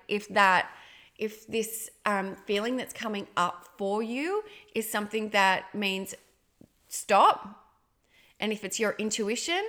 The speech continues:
or if it's your anxiety. Only you can choose that. But anxiety and, um, those sorts of feelings and fear feel restrictive,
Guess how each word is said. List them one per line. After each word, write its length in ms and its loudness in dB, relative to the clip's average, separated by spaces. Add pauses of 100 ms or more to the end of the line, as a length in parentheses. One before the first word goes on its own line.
(300)
or 160 0
if 120 -6
it's 200 -8
your 140 -2
anxiety. 640 -4
Only 300 -4
you 180 -6
can 160 -8
choose 300 -8
that. 300 -6
But 120 -2
anxiety 800 0 (420)
and, 880 -2
um, 640 -4 (100)
those 240 2
sorts 200 -8
of 80 -10
feelings 520 -4 (360)
and 180 -4
fear 540 2 (100)
feel 220 -2
restrictive, 1000 -6